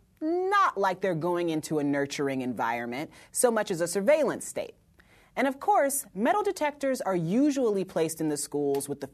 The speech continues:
fewest resources for providing act-, adequate access to books, pencils, and even classrooms. The senator, Marty Golden, didn't say exactly what the new technology would be, but from the sounds of it,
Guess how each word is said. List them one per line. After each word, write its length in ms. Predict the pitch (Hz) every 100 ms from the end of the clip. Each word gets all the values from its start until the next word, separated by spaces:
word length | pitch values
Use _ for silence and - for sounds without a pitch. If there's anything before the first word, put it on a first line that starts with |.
| -
fewest 340 | 233 254 -
resources 680 | 147 151 - 113 - 101 117
for 120 | 147
providing 520 | 135 139 139 135 131
act-, 320 | - 135 131 -
adequate 400 | 165 208 - 156 -
access 500 | 110 - - 92 - - -
to 100 | -
books, 480 | - - 277 285 - _ _
pencils, 600 | 208 208 202 214 196 185
and 280 | - 143 139
even 300 | 151 185 160
classrooms. 760 | - 131 98 - - - - - _ _ _ - - _
The 60 | 190
senator, 580 | 185 381 392 170 147 170 -
Marty 300 | 131 127 131
Golden, 540 | 196 247 233 151 156 - - - 156
didn't 280 | 320 403
say 200 | 381 311
exactly 540 | 262 151 202 247 233 220
what 240 | 170 226
the 80 | 240
new 180 | 202 196
technology 720 | 196 185 185 160 160 143 143
would 240 | 127 120
be, 320 | 226 190 143 139 - -
but 140 | 147
from 120 | 160
the 60 | 143
sounds 480 | 139 - 392 427 214
of 100 | 135
it, 300 | 135 160